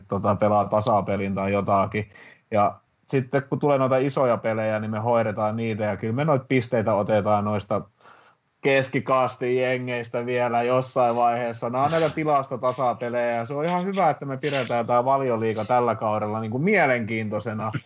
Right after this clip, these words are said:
eikä sille, että me johdetaan viidellätoista pisteellä oikeasti jouluna. Niin sit,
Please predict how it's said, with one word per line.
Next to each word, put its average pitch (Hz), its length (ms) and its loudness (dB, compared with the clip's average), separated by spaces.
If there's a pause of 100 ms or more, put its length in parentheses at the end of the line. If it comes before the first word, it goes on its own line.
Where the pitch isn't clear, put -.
(280)
eikä 127 220 0
sille, 135 320 0
että 117 180 -4
me 120 100 -4
johdetaan 123 440 0
viidellätoista 117 720 -2
pisteellä 107 500 -4
oikeasti 113 480 2
jouluna. 113 600 2 (320)
Niin 110 220 -6
sit, 135 260 -2